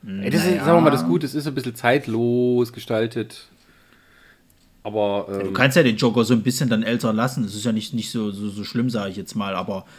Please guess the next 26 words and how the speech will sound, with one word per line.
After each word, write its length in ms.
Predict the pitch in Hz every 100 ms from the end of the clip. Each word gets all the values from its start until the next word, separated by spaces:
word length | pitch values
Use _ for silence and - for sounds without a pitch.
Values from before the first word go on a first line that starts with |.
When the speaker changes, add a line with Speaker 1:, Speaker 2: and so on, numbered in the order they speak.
| - - _ -
Speaker 1:
ähm, 540 | 107 101 95 95 95 - _ _ _ _ _ _ _ _ _ _ -
es 160 | 139
würde 220 | 123 147 147
zumindest 420 | 131 147 131 131
vom, 220 | 131 113
vom, 300 | - 113 107
vom, 240 | - 101
vom 240 | 92 110 101
Stil 480 | - - 127 139 135
her 240 | 110 95
würde 160 | 95 92
es 140 | -
halt 200 | 87 82
passen, 300 | 95 90 85
sag 160 | 85 87
ich 80 | 82
mal, 160 | 87
und 100 | 87
von 160 | - 92
der 120 | 92
ganzen 240 | 95 92
Aufmachung. 680 | 90 104 107 104 87 87 82 -
Speaker 2:
Ja, 380 | 107 107 107 104
also 320 | 95 95 104
ist, 340 | 85 101 - 110
ähm, 420 | 104 101 101